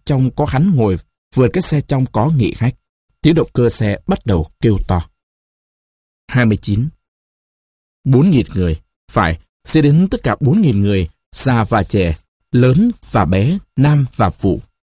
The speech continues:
Những người quanh vùng thì từ nhà ra đi từ lúc mờ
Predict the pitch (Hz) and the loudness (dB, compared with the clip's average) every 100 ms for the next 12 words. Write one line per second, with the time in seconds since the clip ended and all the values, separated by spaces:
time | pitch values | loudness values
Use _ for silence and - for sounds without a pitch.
0 | _ _ 175 214 151 120 - - 180 131 | _ _ 0 2 4 2 0 -2 0 0
1 | 110 98 - - 127 - 120 104 110 98 | 0 -2 -6 -2 -2 2 0 2 0 0
2 | 92 135 143 127 123 _ _ 127 175 - | 0 0 0 0 0 _ _ 2 2 2
3 | 123 110 | 0 2